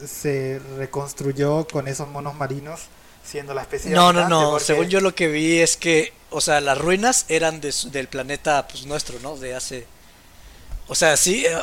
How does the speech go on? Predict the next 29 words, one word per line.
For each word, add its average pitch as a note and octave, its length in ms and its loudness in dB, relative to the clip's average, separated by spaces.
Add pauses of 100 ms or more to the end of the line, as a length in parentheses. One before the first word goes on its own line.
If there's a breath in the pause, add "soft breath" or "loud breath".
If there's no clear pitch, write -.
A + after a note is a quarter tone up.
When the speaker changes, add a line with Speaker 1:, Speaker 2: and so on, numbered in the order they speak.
Speaker 2:
fue F3+ 160 4
después F#3+ 300 0
del F#3+ 100 4
apocalipsis D3 760 -2
de, C3+ 100 -6 (220)
en C3+ 120 -8
la C3 100 -8
que C3 200 -6
llegaron C#3 400 -2
ellos, C3+ 440 -4
creo, B2+ 380 -2 (280)
por C#3+ 120 -12
lo B2+ 40 -8
Speaker 1:
Entonces, A3+ 240 -2
Speaker 2:
que - 40 -16
Speaker 1:
¿por A3 140 -2
qué G#3+ 100 2
la A3 100 2
Speaker 2:
entendí. A3 140 -4
Speaker 1:
explicación G3 360 2
del G3+ 140 4
final, F3+ 600 -2 (260)
eh, D#3+ 300 2
dice E3 300 -2
Speaker 2:
Ajá. D#3 400 2 (200)
Speaker 1:
otra, D#3 640 4
otra D3 220 -2
cosa E3 260 0
completamente? D3+ 680 -2